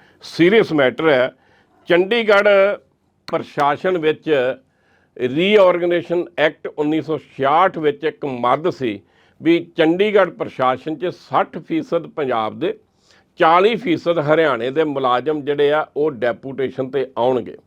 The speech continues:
ਪਹਿਲੋਂ ਤੇ ਪੰਜਾਬ ਸਰਕਾਰ ਨੇ ਢੇਰ ਪੱਤਰ ਲਿਖੇ ਚੰਡੀਗੜ੍ਹ ਪ੍ਰਸ਼ਾਸਨ ਨੂੰ ਵੀ ਸਾਡਾ ਸੱਠ ਫੀਸਦ ਕੋਟਾ ਤੁਸੀਂ ਖੋਹ ਲਿਆ, ਖਾ ਲਿਆ, ਉਹ ਘਟ ਗਿਆ, ਉਹ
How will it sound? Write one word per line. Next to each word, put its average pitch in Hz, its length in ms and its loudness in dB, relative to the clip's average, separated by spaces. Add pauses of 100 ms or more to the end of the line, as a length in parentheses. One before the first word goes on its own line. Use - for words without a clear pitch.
(520)
ਪਹਿਲੋਂ 208 280 6
ਤੇ 214 120 4
ਪੰਜਾਬ 165 460 4
ਸਰਕਾਰ 160 420 0
ਨੇ 170 140 0
ਢੇਰ 170 600 2
ਪੱਤਰ 160 480 -4
ਲਿਖੇ 147 300 0
ਚੰਡੀਗੜ੍ਹ 147 560 -4
ਪ੍ਰਸ਼ਾਸਨ 127 600 -4
ਨੂੰ 135 260 -2 (320)
ਵੀ 147 80 0
ਸਾਡਾ 143 420 2
ਸੱਠ 156 460 -2
ਫੀਸਦ 156 380 -4
ਕੋਟਾ 135 440 -4
ਤੁਸੀਂ 143 380 -4 (360)
ਖੋਹ 160 240 6
ਲਿਆ, 156 300 4
ਖਾ 135 340 0
ਲਿਆ, 147 280 0
ਉਹ 147 280 -4
ਘਟ 139 380 -2
ਗਿਆ, 131 380 0 (800)
ਉਹ 165 280 -2